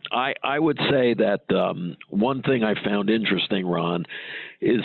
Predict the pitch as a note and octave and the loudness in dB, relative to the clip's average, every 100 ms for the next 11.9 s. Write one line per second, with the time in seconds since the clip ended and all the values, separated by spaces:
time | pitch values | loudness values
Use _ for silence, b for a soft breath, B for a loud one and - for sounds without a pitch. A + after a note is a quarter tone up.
0 | - C3 B2 A2 G#2+ G2 _ - F#2 F2+ | 0 0 2 2 2 0 _ -10 -4 -2
1 | E2+ A2 G#2 E2+ F#2 - C#2 - G2+ - | 0 0 0 2 0 -2 -2 0 0 0
2 | F2+ E2+ F2+ E2+ - D#2 C#2 C#2 - B | 0 0 0 0 0 0 0 -4 -10 B
3 | B B B - G2 F#2 F2+ D#2+ F2 E2+ | B B B -6 -2 0 -2 0 2 2
4 | E2+ E2 D#2+ - E2 A#2+ C3 - F2 D#2 | 0 -2 -8 -6 -2 -2 0 2 4 4
5 | C#2+ D#2 - - E2 D#2+ D#2 - F#2+ E2+ | 0 -2 -10 -4 0 0 0 0 0 2
6 | G2+ G2+ F2 - - G#2 G2 F#2+ - - | 0 0 0 -4 -2 0 2 0 -2 -4
7 | C#3+ F3 E3 G#2+ F#2 E2+ D#2+ D#2 D#2 F#2 | -2 0 2 2 2 2 2 0 0 2
8 | F2+ F2+ E2+ E2 D#2 - - _ - G2+ | 4 4 2 2 0 -2 -10 _ -4 0
9 | F#2 F#2+ G#2+ G#2+ F#2 - G2+ F2+ F#2 E2+ | 2 2 2 2 2 2 0 2 2 2
10 | D#2+ D2+ D2+ F2+ F#2 C#2+ - - B B | 2 0 2 2 2 -2 -6 -10 B B
11 | B B - F#2+ F#2 F2 E2 D#2 C2+ | B B -6 -2 0 0 -2 -4 -6